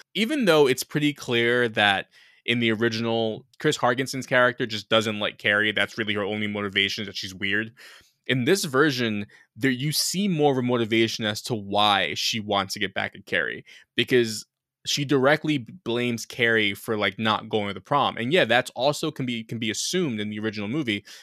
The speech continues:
but this, in this version, it's, it's said out loud, like, you know, sh-, "I'm, I'm gonna get her back for, for what she did to me for prom." So I think that you, you do see more of a motivation behind what's done to Carrie in this version.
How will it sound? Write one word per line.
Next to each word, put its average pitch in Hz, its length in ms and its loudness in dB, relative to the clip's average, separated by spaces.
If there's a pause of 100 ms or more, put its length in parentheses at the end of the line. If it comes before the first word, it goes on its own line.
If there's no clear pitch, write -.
(260)
but 120 140 0
this, 202 240 4
in 139 160 -4
this 160 160 -4
version, 156 280 0
it's, 113 220 -4
it's 107 160 -6
said 131 340 2
out 104 220 -2
loud, 92 320 0
like, 104 180 -6
you 120 120 -4
know, 92 180 -4
sh-, - 220 -10
"I'm, 98 180 -10 (100)
I'm 107 80 -8
gonna 107 140 -2
get 107 180 2
her 104 100 2
back 101 360 2
for, 98 200 -6
for - 160 -12
what 98 120 -6
she - 120 -14
did 101 140 -6
to - 60 -18
me 98 100 -8
for 95 100 -18
prom." 107 420 -2 (580)
So 139 200 2
I 147 100 6
think 185 260 0
that 127 160 2
you, 131 160 -4
you 135 180 -2
do 127 280 -4
see 151 280 -4
more 113 300 2
of 117 40 0
a 117 60 2
motivation 107 840 -2 (200)
behind 104 720 0
what's 101 300 -2
done 104 300 0
to 113 140 -10
Carrie 110 340 2
in 110 80 -4
this 110 160 -6
version. 113 460 -2